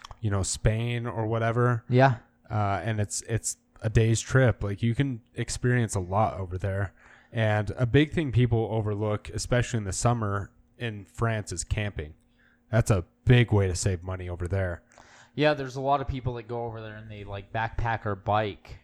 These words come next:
Speaker 2: and they just
Speaker 1: Yeah.
Speaker 2: kind of camp on the side of the road,
Speaker 1: Yeah.
Speaker 2: and it's fine.
Speaker 1: I think, uh,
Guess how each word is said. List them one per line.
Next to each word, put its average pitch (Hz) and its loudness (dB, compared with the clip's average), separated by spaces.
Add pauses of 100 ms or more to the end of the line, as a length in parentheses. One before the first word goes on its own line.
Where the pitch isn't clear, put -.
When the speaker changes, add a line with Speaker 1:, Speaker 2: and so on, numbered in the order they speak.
Speaker 2:
and 110 -10
they 104 -10
just 104 -2
Speaker 1:
Yeah. - -10
Speaker 2:
kind 117 -6
of 98 -14 (420)
camp 127 -4
on 120 0
the 104 -6
side 117 -4
of 101 -6
the 101 -8
road, 98 0 (220)
Speaker 1:
Yeah. 113 0
Speaker 2:
and 113 0
it's - -6
fine. 110 -4 (520)
Speaker 1:
I 120 -6
think, 147 0
uh, 123 -8